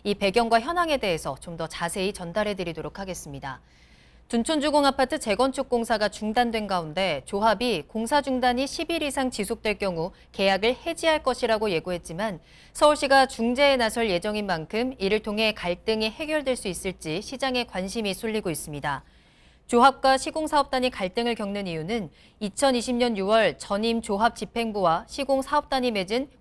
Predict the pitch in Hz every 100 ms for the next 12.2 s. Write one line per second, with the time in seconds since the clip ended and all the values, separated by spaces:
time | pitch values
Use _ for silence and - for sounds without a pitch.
0 | - 214 240 277 254 247 220 208 220 214
1 | 208 208 - 202 220 208 185 165 156 214
2 | 202 190 190 254 247 226 196 196 175 -
3 | 202 208 185 151 156 220 180 - - -
4 | - - 226 220 269 247 233 220 302 277
5 | 254 269 262 226 226 240 214 220 - 208
6 | 190 226 254 277 262 262 240 220 - 170
7 | 233 - - - 220 220 254 233 240 262
8 | 180 202 220 262 240 185 - 262 247 240
9 | 226 - 294 285 262 202 165 160 131 -
10 | - - 294 277 285 196 190 - 262 247
11 | 233 226 180 208 - 269 247 240 190 175
12 | 202 226